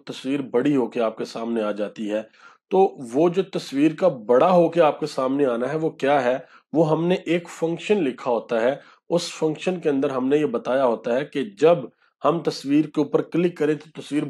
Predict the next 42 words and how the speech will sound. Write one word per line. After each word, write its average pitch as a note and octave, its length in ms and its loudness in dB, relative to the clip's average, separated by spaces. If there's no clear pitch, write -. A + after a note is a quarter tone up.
बड़ी E3+ 260 6
होके, C#3 260 0
यानी C#3 160 0
कि D#3 140 -2
जूम D3+ 360 0
होके C#3+ 260 2
हमारे A#2+ 280 0
सामने A2+ 360 -4
आ G2+ 160 -6
जाए, A2+ 220 -4
तो F3 60 -2
वो F3+ 140 0
क्या G3 180 0
होते E3 260 0
हैं? F3 140 0
वो E3+ 300 -4
ऐसे E3 280 -2
फंक्शन E3 360 -4
होते C#3+ 260 -4
हैं, F#3 80 -4
वो E3+ 100 -2
हम E3+ 220 2
खुद G#3 280 0
लिखते B2 340 0
हैं, G#2+ 140 -6
वो D3 100 0
यूजर E3 460 2
डिफाइंड D3+ 380 -2
फंक्शन B2 360 -10
होते A2 220 -6
हैं। G#2+ 100 -4
मिसाल D#3+ 340 2
के E3 120 -4
तौर C#3+ 220 4
पे D3 180 4
कि - 420 -12
हमने D#3+ 300 2
एक D#3 240 -4
ऐसा D3 260 -2
फंक्शन C#3+ 380 -4
लिखना C3+ 320 -2
है B2+ 180 0